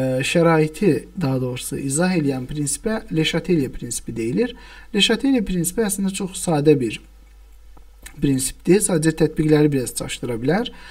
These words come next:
Tarazlıqda olan sistemə hər hansı bir xarici amil təsir edirsə, tarazlıq bu təsiri zəiflədən reaksiya istiqamətində yerini dəyişir. Bu təsiri zəiflədən reaksiya istiqamətində. Təsəvvür eləyin ki, metroda,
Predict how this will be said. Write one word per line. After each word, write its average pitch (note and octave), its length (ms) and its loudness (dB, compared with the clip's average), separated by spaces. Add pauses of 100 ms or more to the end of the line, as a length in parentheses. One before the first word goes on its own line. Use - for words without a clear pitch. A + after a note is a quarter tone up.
(320)
Tarazlıqda G3 460 4
olan G#3+ 260 2
sistemə E3 460 2
hər C#3+ 180 2
hansı F3+ 300 2
bir D#3+ 180 2
xarici D3+ 480 2
amil E3+ 400 2
təsir D3 460 0
edirsə, F3 420 0
tarazlıq D3+ 720 0 (280)
bu A3+ 120 0
təsiri E3+ 440 2
zəiflədən E3 760 4
reaksiya D#3+ 400 2
istiqamətində C#3 720 -4
yerini D3 360 0
dəyişir. - 440 -4 (460)
Bu A3 160 -2
təsiri F#3 400 2
zəiflədən D#3+ 600 2
reaksiya C#3 340 -2
istiqamətində. - 720 -8 (460)
Təsəvvür A3 340 4
eləyin G#3 260 4
ki, F3+ 140 2 (180)
metroda, E3 640 2